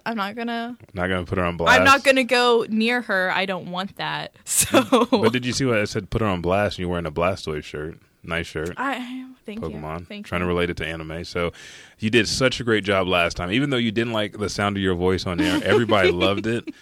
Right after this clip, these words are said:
Speaker 2: Uh, people from I G N Anime Club were commenting on the show and how they loved the,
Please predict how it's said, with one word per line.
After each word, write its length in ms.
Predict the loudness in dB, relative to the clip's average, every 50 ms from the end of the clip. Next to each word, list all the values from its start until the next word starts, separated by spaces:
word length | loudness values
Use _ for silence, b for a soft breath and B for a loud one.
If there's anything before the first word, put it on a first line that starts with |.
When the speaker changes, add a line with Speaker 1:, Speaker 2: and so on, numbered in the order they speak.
| B B B B
Speaker 2:
Uh, 280 | -4 -2 0 0 -2 -2
people 300 | -2 -4 -4 -2 -4 -6
from 220 | -2 -2 -4 -2 0
I 140 | -2 -2
G 160 | -2 -2 -4 -4
N 80 | -2
Anime 320 | -2 -4 -4 -4 -4 -4 -6
Club 300 | -4 -4 -2 -2 0 0
were 160 | -2 -4 -4
commenting 420 | -4 -4 -6 -6 -4 -4 -6 -6 -6
on 120 | -6 -6
the 80 | -8 -10
show 320 | -6 -4 -4 -2 -2 -2
and 100 | -4 -6
how 100 | -6 -6
they 120 | -6 -4
loved 340 | -4 -4 -4 -4 -4 -6 -6
the, 180 | -6 -6 -6